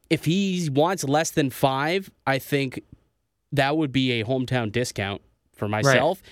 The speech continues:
Speaker 1: and that he would stay in Toronto. I think they'd be able to, to afford him at that price. But right now, like, if I'm a, a team around the league and, and I'm looking at the way that this guy is playing, the way that he's making his teammates better, his line mates better,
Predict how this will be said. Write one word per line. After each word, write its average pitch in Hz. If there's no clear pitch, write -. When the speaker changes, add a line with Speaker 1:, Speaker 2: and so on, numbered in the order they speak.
Speaker 1:
and 131
that 123
he 131
would 117
stay 131
in 107
Toronto. 123
I 104
think 117
they'd 120
be 113
able 113
to, 110
to -
afford 127
him 113
at 110
that 110
price. 135
But 127
right 143
now, 131
like, 117
if 120
I'm 156
a, 113
a 123
team 139
around 113
the 110
league 113
and, 101
and 107
I'm 131
looking 151
at 127
the 117
way 117
that 117
this 113
guy 110
is 107
playing, 110
the 110
way 120
that 139
he's 139
making 120
his 127
teammates 131
better, 117
his 110
line 120
mates 117
better, 110